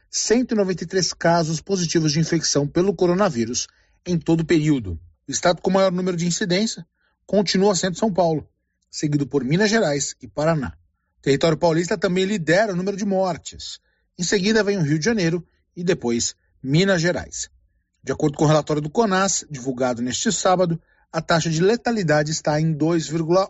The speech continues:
um por cento. Produção e reportagem, Norberto Notari.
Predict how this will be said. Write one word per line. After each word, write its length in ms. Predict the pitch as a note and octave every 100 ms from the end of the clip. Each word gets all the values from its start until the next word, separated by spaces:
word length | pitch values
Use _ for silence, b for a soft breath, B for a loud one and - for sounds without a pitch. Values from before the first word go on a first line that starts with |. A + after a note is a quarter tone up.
| _
um 200 | E3+ G3
por 220 | F3+ G#3+ F3
cento. 380 | - D#2+ - _
Produção 260 | A2+ A2+ B2
e 20 |
reportagem, 640 | D3 G#3 D3+ D3 C#3+ D3+
Norberto 440 | F3 B2 G2+ F#2
Notari. 520 | A#2 A2+ D3+ C#3 F2